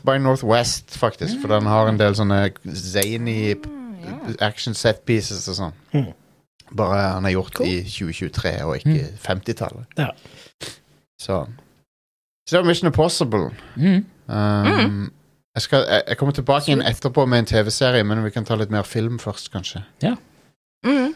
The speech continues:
Speaker 1: Eh, jeg har ikke sett
Speaker 2: Jeg, jeg er jo en av de, eh, som, eh, har, eh, hoppet på den bølgen og kjørte en, eh, Barbenheimer i år.
Speaker 1: <laughs> Nice.
Speaker 2: Eh, <laughs> det, det,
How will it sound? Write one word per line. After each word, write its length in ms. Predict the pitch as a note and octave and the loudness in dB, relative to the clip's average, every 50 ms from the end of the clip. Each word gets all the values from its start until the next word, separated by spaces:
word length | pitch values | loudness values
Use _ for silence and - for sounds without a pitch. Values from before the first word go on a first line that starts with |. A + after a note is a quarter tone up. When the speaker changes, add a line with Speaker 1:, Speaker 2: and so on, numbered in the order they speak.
| - _ - | -8 _ -6
Speaker 1:
Eh, 480 | A#2 G#2+ G#2 G#2 G#2 G2+ G2 G2 G2 | -4 -2 -2 0 0 -2 -2 -2 -4
jeg 300 | G2 G2+ - - - G#2+ | -4 -6 -6 -4 -2 0
har 100 | A2+ A#2+ | 0 2
ikke 120 | - A3+ A#3+ | 2 2 0
sett 100 | B3+ C4 | 2 2
Speaker 2:
Jeg, 880 | C4 C4 C4 B3+ B3+ B3+ B3+ B3+ B3+ B3+ B3 B3 B3 B3 B3 A#3+ A#3 A3+ - - - - | 2 2 4 4 4 4 6 6 6 6 6 4 4 4 4 2 0 -2 -8 -12 -12 -4
jeg 280 | - A3+ A3+ A#3 B3 A#3+ | 0 0 2 2 2 2
er 140 | A3+ A3+ A#3 | 2 2 2
jo 80 | A#3 A#3 | 2 4
en 180 | A3 G3+ G3+ | 4 4 4
av 80 | G3+ G3 | 2 2
de, 460 | F3+ F#3 F#3 F3+ F3+ F3+ F3 F3+ F3+ F3+ | 2 0 0 0 0 2 2 4 4 4
eh, 320 | F3+ F3 F3 F3 - - | 4 4 2 0 -2 -2
som, 440 | - - - F#3 F3 F3 F3 F3 F3 | -4 -4 -4 -2 -2 -2 -2 -2 0
eh, 360 | F3 F3 F3 E3+ E3+ E3 E3+ | 0 0 0 -2 -2 -4 -6
har, 300 | D#3 F3 E3+ F3 E3+ E3+ | -6 -4 -4 -4 -2 -2
eh, 400 | E3+ E3 E3 E3 D#3+ D#3+ F#3 F#3 | -2 -2 -2 -4 -4 -4 -4 -4
hoppet 280 | E3+ F#3+ - - E3+ - - | -4 -4 -4 -6 -8 -6 -2
på 80 | F3 | 0
den 180 | E3 D#3+ D#3 D3 | 0 0 0 0
bølgen 560 | - D3+ D3 C#3+ D3 D#3 E3 E3 E3 E3 D#3 - - - | 0 0 0 -2 -2 -2 -2 -2 -2 -4 -4 -6 -4 -2
og 340 | E3 D#3+ D#3 D#3+ D#3+ D#3 - - - - | 0 2 4 4 4 2 0 -4 -10 -6
kjørte 400 | - - E3 C#3+ - - - - | -2 0 0 0 0 -2 -2 -2
en, 260 | C#3+ D#3 D#3 D3+ D3+ | -2 -2 -2 -2 -2
eh, 280 | D#3 D#3 D3+ D3+ D#3 | -2 -2 0 0 -2
Barbenheimer 1200 | D3+ C#3+ - D3+ - C#3 C#3 C#3 D3+ D#3 D3+ D#3 E3 E3+ E3+ F#3 F#3 F#3 G#3 A#3+ C4+ D4 D4+ D4 D4+ A#3+ | -2 -4 -4 -2 -2 -2 -2 -2 -4 -4 0 0 0 2 0 0 0 0 2 4 4 4 4 4 4 2
i 120 | B3 C4+ | 4 4
år. 260 | C#4+ D#4+ F#4 G4 F#4+ - - - - - | 4 4 4 2 -2 -6 -12 -6 0 0
Speaker 1:
<laughs> 160 | G3+ D3 - | 0 2 4
Nice. 460 | A3 C3+ A2+ A2+ - A#3 - - - | 2 2 2 2 2 2 0 2 0
Speaker 2:
Eh, 500 | A#3+ - - G#3+ G#3 G#3 G#3 G#3 G3 G#3 A3 C#4+ D4+ C#4+ C4 B3 A#3 A3 G#3+ G#3 G3+ G3 - - - - | -2 2 4 4 6 6 6 6 6 4 4 4 4 4 6 6 6 6 4 4 2 0 -2 -6 -10 -8
<laughs> 600 | - A3+ C#4+ - - - - - - - - _ - | -6 -4 -4 -4 -6 -8 -10 -12 -14 -16 -18 _ 2
det, 420 | A#3 A3 A3 A3 G3 - G3 G3 | 4 6 6 6 4 2 2 2
det, 140 | A#3+ G#3+ | 2 2